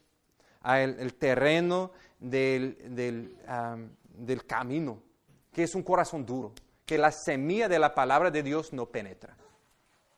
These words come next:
Y el, los aves, Satanás viene y lo come y ya, no creen en el mensaje del evangelio. El segundo es la tierra que tiene muchas piedras. Entonces la semilla, la palabra entra,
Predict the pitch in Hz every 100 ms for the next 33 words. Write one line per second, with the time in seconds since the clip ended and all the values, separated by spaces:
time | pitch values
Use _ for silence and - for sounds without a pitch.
0 | _ _ _ _ _ - 131 113 107 87
1 | 120 113 135 147 170 175 170 - 113 -
2 | 147 135 160 131 147 175 185 156 123 104
3 | - 214 208 202 190 - 135 131 - -
4 | - 165 185 180 117 113 113 113 151 139
5 | 120 101 113 131 117 123 160 226 - _
6 | _ _ _ _ - 151 190 160 247 277
7 | 131 143 156 165 - 156 156 220 147 139
8 | - - - 160 208 196 170 175 151 -
9 | 135 151 127 - - - _ _ _ _
10 | _ _ _ _ - 147 196 190 180 160
11 | 165 - 151 220 202 143 - 143 147 190
12 | 202 165 - 190 262 311 302 165 127 113
13 | 131 175